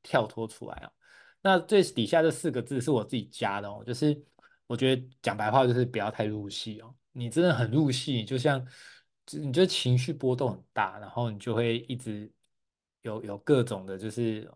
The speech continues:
哎，一下难过，一下开心，就是那种起伏过大，你自己也会觉得很累哦。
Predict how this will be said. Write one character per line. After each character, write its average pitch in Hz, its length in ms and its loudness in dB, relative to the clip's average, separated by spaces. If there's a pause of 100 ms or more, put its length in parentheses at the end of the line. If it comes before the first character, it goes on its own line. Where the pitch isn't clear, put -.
哎， 117 160 -8
一 - 20 -10
下 - 120 -6
难 113 200 -6
过， 123 200 0
一 - 20 0
下 113 100 -2
开 107 220 -8
心， 104 160 -12
就 127 100 0
是 139 80 -2
那 151 100 0
种 113 180 -2 (440)
起 - 240 -2
伏 123 220 2
过 151 240 8
大， 117 300 4
你 107 100 -4
自 160 100 -6
己 147 60 2
也 113 80 4
会 120 80 2
觉 104 220 -4
得 90 60 -8
很 92 160 -16
累 101 200 -6
哦。 104 220 -16